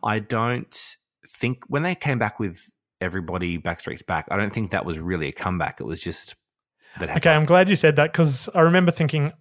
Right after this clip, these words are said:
Speaker 2: I don't ever remember them being
Speaker 1: Yeah,
Speaker 2: something
Speaker 1: so
Speaker 2: to come
Speaker 1: I,
Speaker 2: back
Speaker 1: I
Speaker 2: from,
Speaker 1: agree.
Speaker 2: yeah.
Speaker 1: I remember when I was, like, you know, young and it came out, I remember being like, "Where have you been? Who are you? Like, what?" And then I realized that they'd just had, like, one song prior.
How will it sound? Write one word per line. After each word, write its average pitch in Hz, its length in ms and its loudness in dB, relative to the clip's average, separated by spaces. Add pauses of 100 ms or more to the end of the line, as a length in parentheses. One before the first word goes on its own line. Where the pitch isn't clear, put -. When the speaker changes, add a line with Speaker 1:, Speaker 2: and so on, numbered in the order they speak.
Speaker 2:
I - 80 -8
don't 208 260 -2
ever 151 180 -2
remember 135 380 2
them 135 440 -2 (200)
being 151 120 4
Speaker 1:
Yeah, 139 200 6
Speaker 2:
something 160 240 2
Speaker 1:
so 147 80 6
Speaker 2:
to - 80 4
come 147 80 6
Speaker 1:
I, 160 100 4
Speaker 2:
back 135 80 2
Speaker 1:
I 151 200 2
Speaker 2:
from, 139 80 -2
Speaker 1:
agree. 139 100 2
Speaker 2:
yeah. 156 100 2
Speaker 1:
I 139 100 2
remember 165 380 0
when 135 140 2
I 120 40 2
was, 110 100 -2
like, 98 100 -10 (340)
you 120 140 -8
know, 60 80 -12
young 113 340 -4
and 104 120 -4
it - 80 -14
came 104 220 -4
out, 104 160 0
I 104 40 0
remember 107 320 -2
being 104 240 -4
like, 92 200 -4 (440)
"Where 110 340 -8
have 120 80 -10
you 110 120 -8
been? 123 260 -4
Who 107 180 -4
are 110 160 -2
you? 82 180 -4
Like, 82 320 -8 (100)
what?" 95 340 -8 (340)
And 120 120 -2
then 127 100 0
I 120 40 2
realized 98 680 -2 (320)
that - 140 -8
they'd 98 160 -4
just - 160 -8
had, 87 100 -8
like, 87 140 -6
one 87 200 -4
song 90 220 -6
prior. 110 500 -4